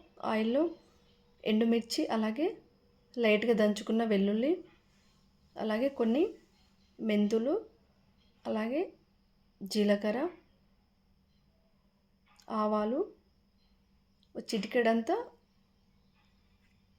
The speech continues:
ఇంగువ, అలాగే కరివేపాకు వేసి లైట్గా వేగాక ఈ విధంగా పప్పునైతే పోపు పెట్టుకోవాలి.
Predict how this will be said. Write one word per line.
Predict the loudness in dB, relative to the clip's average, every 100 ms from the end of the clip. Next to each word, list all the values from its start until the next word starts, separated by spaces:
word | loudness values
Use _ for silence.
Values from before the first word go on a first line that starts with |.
| _ _ _ _ _ _ _ -2
ఇంగువ, | 2 4 4 2 0 -4 -20 -20 _ _ _ _ _ _ _ _ _ _ _
అలాగే | -6 -2 -2 -2 -2
కరివేపాకు | 0 0 0 0 -4 -4
వేసి | -6 -4 -2 -4 -6 _ _ _ _ _ _ _ _ _ _ _ _ _ _ -2
లైట్గా | 2 2 2 0
వేగాక | 2 2 2 0 0 0
ఈ | 0
విధంగా | 0 0 0 0
పప్పునైతే | -2 -4 -4 -2 -2 -4 -6 _ -20 _ -20 -20 _ _ _ _ _ _ _ _ _ _
పోపు | -6 -6
పెట్టుకోవాలి. | -8 -8 -6 -4 -2 -2